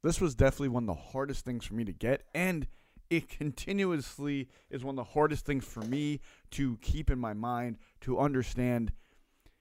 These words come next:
And all of this is about how quickly we can gather something, use it for us, and move forward, right? That's life, that's business, that's everything.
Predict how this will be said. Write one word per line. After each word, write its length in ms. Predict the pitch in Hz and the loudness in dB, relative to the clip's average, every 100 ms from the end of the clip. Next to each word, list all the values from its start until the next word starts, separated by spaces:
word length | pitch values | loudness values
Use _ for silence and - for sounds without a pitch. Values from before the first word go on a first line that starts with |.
| _ - - | _ -12 0
And 360 | 143 139 131 - _ _ _ _ _ _ _ _ _ _ _ _ - | 2 4 0 -8 _ _ _ _ _ _ _ _ _ _ _ _ 2
all 240 | 139 180 | 4 4
of 120 | 180 127 | 4 2
this 220 | 127 - | 2 2
is 100 | 110 | -2
about 300 | 107 104 98 | 2 4 4
how 140 | 110 | 0
quickly 400 | - 156 151 139 | 2 0 2 2
we 120 | 123 | 2
can 320 | 113 98 90 80 | 0 -4 -10 -4
gather 380 | 113 127 143 147 | 2 4 4 -2
something, 540 | - 151 - 151 151 - _ _ _ - | -2 -2 -2 -4 -4 -10 _ _ _ -4
use 240 | 120 131 | 2 2
it 120 | 143 - _ _ _ _ - | 2 -4 _ _ _ _ -12
for 320 | - 135 147 | 2 6 6
us, 320 | 156 156 - - _ _ - | 4 2 -6 -18 _ _ -6
and 160 | 104 | -4
move 160 | 92 127 | -2 -2
forward, 400 | - 117 64 60 - | 2 0 0 -12 -6
right? 180 | 110 123 | -4 -2
That's 180 | 98 - | -4 -10
life, 480 | 80 98 147 - - | -8 0 0 0 -8
that's 180 | 82 - | -12 2
business, 400 | 139 123 123 - | 2 2 -2 -8
that's 160 | - | -4
everything. 300 | 127 95 82 | -4 -4 -12